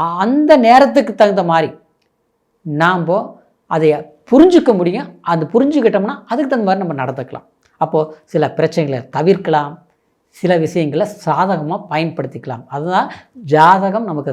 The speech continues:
சாதகமா பயன்படுத்துறது நாம பார்த்து தெரிஞ்சுக்கணும். அப்போ உங்களுடைய ஜாதகத்தை நம்மகிட்ட பார்க்கணும்னு நீங்க விரும்புனீங்கன்னா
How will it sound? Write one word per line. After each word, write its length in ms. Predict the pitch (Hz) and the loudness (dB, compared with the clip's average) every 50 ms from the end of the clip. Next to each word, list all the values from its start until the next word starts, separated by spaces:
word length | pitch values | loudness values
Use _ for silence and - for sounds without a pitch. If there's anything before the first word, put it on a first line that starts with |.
| 131 - 156 | -6 -4 -2
சாதகமா 460 | 156 165 175 180 180 180 185 190 196 190 - | -2 0 0 0 -2 -2 -2 -4 -6 -4 -4
பயன்படுத்துறது 600 | 156 160 160 156 165 147 139 151 165 262 269 190 170 | -4 -4 -4 -4 -6 -6 -6 -4 -4 -4 -4 -4 -4
நாம 240 | 180 240 262 247 - 220 | -4 0 0 2 2 2
பார்த்து 200 | 196 175 156 151 - - | 2 2 0 -4 -6 -6
தெரிஞ்சுக்கணும். 440 | 123 123 - - - - - _ _ _ _ _ _ _ _ _ - 156 | -10 -12 -16 -20 -20 -20 -20 _ _ _ _ _ _ _ _ _ -2 -2
அப்போ 140 | 160 170 160 147 | 2 2 2 2
உங்களுடைய 260 | 156 160 185 190 180 151 147 | 2 0 0 0 0 2 2
ஜாதகத்தை 360 | 165 170 190 190 190 170 190 175 | 2 4 2 2 0 0 -2 -2
நம்மகிட்ட 280 | 156 151 147 151 147 143 - 147 | -2 -4 -4 -4 -6 -6 -4 -4
பார்க்கணும்னு 340 | 143 139 - 151 143 135 131 | -4 -4 -4 -8 -8 -8 -8
நீங்க 140 | 131 120 120 120 131 | -10 -10 -10 -8 -4
விரும்புனீங்கன்னா 460 | 143 180 185 185 156 139 131 123 120 | -2 0 0 0 -2 -2 -6 -8 -12